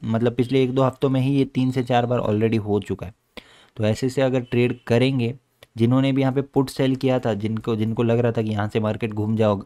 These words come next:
घूम जाएगा, उन्होंने तो बहुत बड़ा लॉस बुक कर लिया होगा। बहुत सारे स्क्रीनशॉट है, मुझे भी Telegram पे मतलब लोगों ने भेजे हैं, तो वो मैं आपके साथ शेयर कर दूंगा यहाँ पर। तो इससे बचने का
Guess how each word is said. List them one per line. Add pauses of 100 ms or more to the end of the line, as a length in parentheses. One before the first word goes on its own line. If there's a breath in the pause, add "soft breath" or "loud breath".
घूम
जाएगा, (340 loud breath)
उन्होंने
तो
बहुत
बड़ा
लॉस
बुक
कर
लिया
होगा।
बहुत
सारे
स्क्रीनशॉट
है,
मुझे
भी
Telegram
पे (600 loud breath)
मतलब
लोगों
ने
भेजे
हैं,
तो
वो
मैं
आपके
साथ
शेयर
कर
दूंगा
यहाँ
पर। (880 soft breath)
तो
इससे
बचने
का